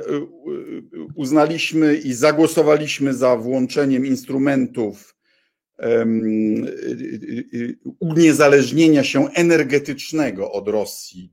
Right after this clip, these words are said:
do krajowych planów odbudowy. To jest de facto realizacja postulatów kolejnych polskich rządów, a, a przede wszystkim, em, propozycji Unii energetycznej zaproponowanej jeszcze przez Donalda Tuska.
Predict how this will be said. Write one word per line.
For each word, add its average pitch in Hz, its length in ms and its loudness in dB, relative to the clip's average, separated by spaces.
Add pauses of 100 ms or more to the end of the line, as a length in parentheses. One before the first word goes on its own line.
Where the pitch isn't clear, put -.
do 139 280 6
krajowych 104 600 -2
planów 95 600 -8
odbudowy. 104 840 -8 (400)
To - 120 -4
jest 233 140 0
de 185 80 2
facto 156 680 6
realizacja 135 800 2
postulatów 127 680 -8
kolejnych 123 420 0
polskich 110 380 -6
rządów, 101 560 -4 (360)
a, - 320 -4
a - 40 0
przede 131 300 2
wszystkim, 123 680 0
em, 123 880 0
propozycji 123 580 -2
Unii 156 300 6
energetycznej 104 760 0
zaproponowanej 110 760 0
jeszcze 131 320 2
przez 107 200 -6
Donalda 98 420 -4
Tuska. - 560 -8